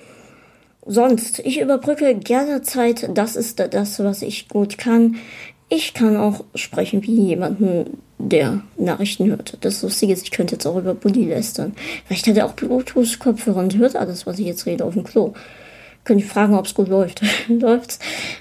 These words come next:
Ähm, ja, das ist ein ganz tolles Gespräch, muss ich übrigens mal sagen. Es ist, hat, gefällt mir sehr. Ich hab jetzt überhaupt nicht gemerkt, dass schon zwei Stunden rum sind. Ich hätte jetzt eher so gesagt, ja, wir reden grad mal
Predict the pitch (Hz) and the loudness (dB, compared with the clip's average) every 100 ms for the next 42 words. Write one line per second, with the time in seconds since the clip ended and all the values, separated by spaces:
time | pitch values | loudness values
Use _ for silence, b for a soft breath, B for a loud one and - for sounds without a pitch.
0 | - 202 202 196 - B B B B - | 0 4 4 2 -2 B B B B -20
1 | - - 190 190 226 - - - _ - | -14 -6 -2 2 2 0 -14 -20 _ -20
2 | - - - - 233 240 - 277 262 - | -16 -10 -10 -2 0 0 -2 -2 -2 -2
3 | - 254 277 247 202 190 - - - - | -2 0 0 2 2 0 -2 -6 -6 -4
4 | 214 214 - - 247 - - _ _ - | -4 -2 -4 -6 -10 -18 -20 _ _ -20
5 | - - 247 - - - - 254 226 208 | -20 -10 -8 -6 -6 -8 -4 -2 0 -2
6 | 262 254 254 254 226 254 190 - 233 220 | 0 2 4 6 6 4 2 -2 -4 -2
7 | 226 233 240 247 226 233 233 233 - 220 | 2 2 0 -2 4 4 4 -2 0 0
8 | - 202 - 269 269 196 196 190 185 - | 0 -2 2 2 4 2 2 0 -4 -6
9 | 220 208 208 - 214 214 214 202 220 214 | -4 -4 -2 -2 0 0 -4 -2 -4 -4
10 | 220 233 240 B B B B B B _ | -2 -2 -2 B B B B B B _
11 | _ 240 202 240 262 233 190 185 190 | _ 2 6 6 4 2 -2 -2 -4